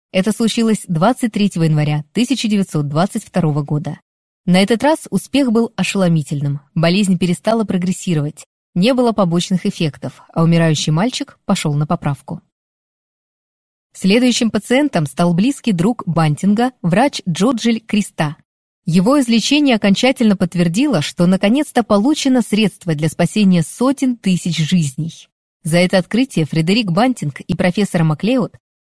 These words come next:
уже в тысяча девятьсот двадцать третьем году получили Нобелевскую премию за открытие инсулина. Бантинг, признавая заслугу своего помощника Чарльза Беста,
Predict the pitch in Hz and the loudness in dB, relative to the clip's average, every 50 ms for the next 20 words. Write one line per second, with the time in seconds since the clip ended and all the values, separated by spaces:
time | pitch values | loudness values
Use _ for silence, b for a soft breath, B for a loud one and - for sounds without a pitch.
0 | _ - 175 170 208 208 - - 294 294 - 262 - - 208 220 208 208 - - | _ 0 2 2 2 2 0 -2 -2 0 0 -2 -2 0 0 0 0 0 2 0
1 | 240 233 202 180 185 214 220 - 202 175 - 175 196 202 - - 160 147 147 151 | 0 2 2 2 2 2 2 0 -4 -4 -2 0 0 0 0 0 -2 0 0 -2
2 | 147 156 214 269 - _ _ _ _ _ _ 185 180 202 202 - 311 311 302 277 | 0 0 -2 -2 -2 _ _ _ _ _ _ 0 2 2 2 2 2 2 4 4
3 | 214 180 190 214 202 202 208 - - - 196 165 - 165 170 165 151 147 143 143 | 4 4 4 2 2 0 0 -2 0 -2 -2 0 2 2 2 2 2 2 0 -2
4 | - - 156 170 165 151 - - - 208 254 247 - 254 254 233 - - 185 175 | -4 -4 -2 0 0 0 -2 -4 -2 -2 -2 -2 -2 -2 -2 -2 -2 -2 -2 -2
5 | - - 180 165 151 143 135 143 147 151 - _ _ _ _ _ _ _ _ _ | 0 0 0 0 0 0 -2 -4 -6 -10 -16 _ _ _ _ _ _ _ _ _
6 | _ _ _ _ _ _ _ _ _ _ _ - 170 180 220 277 277 - 190 165 | _ _ _ _ _ _ _ _ _ _ _ -2 2 2 4 2 2 0 -2 -6
7 | - - - - - 170 170 170 185 185 190 220 240 220 185 185 175 - - 226 | -6 -12 -6 -2 0 2 2 4 4 4 4 4 4 4 4 2 -2 0 -2 -2
8 | 226 202 175 - - 170 165 156 180 190 - 175 170 180 196 190 - 185 165 - | -2 -2 -2 -2 0 0 0 0 0 0 2 2 2 2 2 2 0 -2 0 0
9 | - 160 151 - - 175 175 175 160 - 170 151 143 185 233 254 - - 165 151 | 0 -2 0 0 0 0 2 0 -2 -2 -4 -2 0 -2 -2 -2 -2 -4 -4 -4